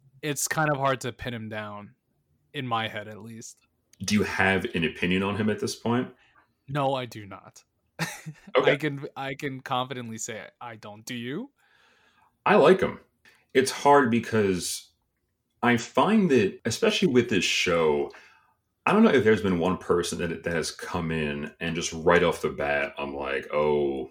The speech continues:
Speaker 2: this is not good." And I consider, you know, the second episode to still kind of be right off the bat.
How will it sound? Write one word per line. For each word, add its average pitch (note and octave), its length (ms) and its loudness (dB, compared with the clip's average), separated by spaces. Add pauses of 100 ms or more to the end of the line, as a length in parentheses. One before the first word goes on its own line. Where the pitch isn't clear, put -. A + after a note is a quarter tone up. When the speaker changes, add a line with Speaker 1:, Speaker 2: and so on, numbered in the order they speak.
Speaker 2:
this D2+ 320 -6
is C#2 180 -8
not C#2+ 400 -8
good." D2 280 0 (300)
And C#3+ 100 0
I F#3+ 60 2
consider, C3 480 4
you F#2+ 140 2
know, F2+ 60 2
the E2 100 0
second - 320 -2
episode D#2+ 460 -4
to F2 160 -4
still - 400 -4
kind B2 600 0
of F#2 180 2
be E2+ 180 -4
right D2+ 320 -2
off D2 300 -4
the C2+ 80 -8
bat. B1+ 380 -6